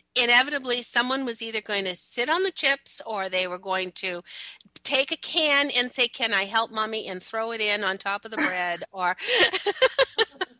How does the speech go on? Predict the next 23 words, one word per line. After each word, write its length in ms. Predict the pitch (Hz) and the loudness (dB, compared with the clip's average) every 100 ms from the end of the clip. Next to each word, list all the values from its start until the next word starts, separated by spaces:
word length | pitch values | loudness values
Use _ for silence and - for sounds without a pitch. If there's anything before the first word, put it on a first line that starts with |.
| 339 - 302 - - - _ 269 - - - _ _ - 523 523 466 427 311 | -8 -6 -8 -8 -10 -10 _ -10 -8 -14 -14 _ _ 0 2 4 2 0 -6
whatever. 800 | 262 247 269 330 269 220 196 202 - | 0 4 6 8 6 4 0 -2 2
And 200 | 262 262 | 4 4
until 720 | 262 277 - 302 311 349 262 | 2 0 0 2 2 0 -4
Ross 440 | 233 254 262 269 | -2 2 2 0
was 200 | 302 262 | -4 -8
old 360 | 226 233 247 269 | -4 -2 -2 0
enough 300 | 254 233 233 | 2 2 0
to 120 | - | -8
really 460 | 214 208 226 233 233 | -6 -2 0 0 -2
be 440 | 208 220 214 196 | -8 -6 -4 -4
the 200 | 190 190 | -6 -10
one 300 | 202 214 208 | -8 0 0
who 180 | 214 220 | 0 -4
could 220 | 208 208 | -6 -12
go 200 | - 202 | -2 2
off 260 | 196 190 190 | 4 4 2
and 140 | 185 | -6
say, 260 | 185 196 180 | -2 -2 0
"All 160 | - 190 | 0 0
right, 200 | 180 175 | 0 -2
go 180 | 202 | -6
get 240 | 208 247 - | -2 -4 -2
the 140 | 226 | -8